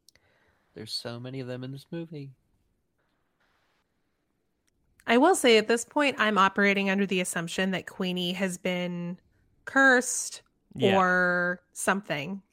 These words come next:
Speaker 2: 'cause it makes m-, way more sense when you think about it that way.
Speaker 1: Mm.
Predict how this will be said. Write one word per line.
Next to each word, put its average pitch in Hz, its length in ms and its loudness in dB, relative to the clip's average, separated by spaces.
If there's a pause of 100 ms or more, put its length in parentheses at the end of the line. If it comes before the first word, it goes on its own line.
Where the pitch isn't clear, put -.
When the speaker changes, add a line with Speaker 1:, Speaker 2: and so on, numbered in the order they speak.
(120)
Speaker 2:
'cause 220 140 0
it 208 100 0
makes 254 260 0
m-, 208 320 0
way 247 380 6
more 220 240 4
sense 190 320 -2
when 196 100 -4
you 185 100 -4
think 190 140 -6
about 175 220 -2
it 170 100 -8
that - 220 -2
way. 233 340 2 (420)
Speaker 1:
Mm. 98 260 -14